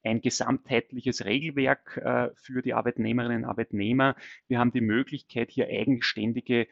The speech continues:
Lohngestaltungen durchzuführen. Wenn man uns ein bisschen andere Länder anschaut, gibt's Mindestlöhne, der Staat greift ein. Das haben wir in Österreich nur sehr eingeschränkt, jedenfalls nicht auf K-V-Ebene. Es sitzen die am Tisch, die tatsächlich auch betroffen sind.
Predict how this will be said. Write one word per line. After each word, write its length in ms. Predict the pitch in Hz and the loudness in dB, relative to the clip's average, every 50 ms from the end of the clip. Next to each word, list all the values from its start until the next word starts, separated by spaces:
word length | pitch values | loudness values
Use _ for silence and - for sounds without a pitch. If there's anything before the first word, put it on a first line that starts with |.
| _ _ - | _ _ -6
Lohngestaltungen 920 | 117 107 113 123 127 139 123 - - - 98 95 - - 107 101 101 87 - | 0 2 2 2 4 2 0 0 0 0 -2 -2 -2 -2 -2 0 0 0 -2
durchzuführen. 800 | - 104 98 - - - 107 - - - - - - 101 104 - | -6 -10 -10 -10 -10 -14 -16 -14 -12 -10 -10 -8 -8 -10 -10 -6
Wenn 160 | 110 107 113 | -2 0 2
man 120 | 117 117 | 2 0
uns 80 | 113 - | 0 -2
ein 60 | 117 | -2
bisschen 200 | - 117 117 110 | -2 0 0 2
andere 260 | 110 107 117 - - | 2 2 0 2 0
Länder 360 | 131 117 104 107 123 120 120 | 0 0 2 2 4 4 4
anschaut, 440 | 107 98 107 117 - - 123 120 - | 4 4 4 2 2 0 -2 -2 -4
gibt's 240 | - 120 - - - | -8 -16 -14 -8 -2
Mindestlöhne, 720 | 120 117 135 156 151 147 - - - 117 113 120 123 123 | 0 2 2 2 2 0 -2 -2 -2 0 0 2 2 0
der 120 | 117 - 107 | 0 -2 -2
Staat 360 | - - - - 120 - - | -2 -2 -2 -2 -2 -4 -2
greift 320 | - - 113 113 - - | 0 0 0 0 0 -4
ein. 280 | - 110 107 117 120 - - - - _ | -4 0 0 0 0 0 -2 -10 -16 _
Das 200 | - 113 113 - | -6 -6 -4 0
haben 180 | 101 92 107 110 | 2 2 2 2
wir 140 | 104 120 117 | 2 0 0
in 60 | 110 | 0
Österreich 540 | - 113 110 - - 113 - 107 107 - - | 0 -4 -6 -8 -6 -4 -2 -2 -2 -2 -2
nur 160 | 123 120 120 | -2 -2 -2
sehr 280 | - - - 110 104 - | -2 0 2 2 2 2
eingeschränkt, 640 | 90 98 110 107 120 - - 117 110 110 - - | 2 -2 0 0 0 -2 0 -2 -2 -4 -6 -6
jedenfalls 340 | 110 107 107 104 - 110 - | -6 -6 -6 -6 -8 -6 -6
nicht 140 | 113 104 - | -6 -6 -6
auf 140 | 110 - - | -8 -10 -10
K-V-Ebene. 640 | - 110 - - - - - 117 - - - - - - _ _ _ _ _ - - - - - - - _ _ - | -14 -12 -12 -10 -10 -10 -10 -10 -10 -12 -14 -16 -16 -20 _ _ _ _ _ -20 -20 -20 -20 -20 -20 -20 _ _ -4
Es 160 | 139 - - | -4 -2 -2
sitzen 300 | - - - - 180 156 _ | -2 -2 -2 0 -2 -2 _
die 140 | - 160 202 | -2 0 2
am 120 | 208 190 - | 2 0 0
Tisch, 240 | - 180 180 - - | -2 -2 -2 -2 0
die 100 | 170 143 | 0 0
tatsächlich 500 | 151 - - - 127 127 - 151 127 139 | 0 0 0 0 -2 -2 -2 -4 -2 0
auch 140 | 120 - - | -2 -2 -2
betroffen 480 | - - - - 113 113 - - 151 | -8 -10 -8 -6 -8 -6 -4 -4 -2
sind. 420 | - - 180 202 220 220 - - | -2 -2 0 0 -2 -2 -4 -8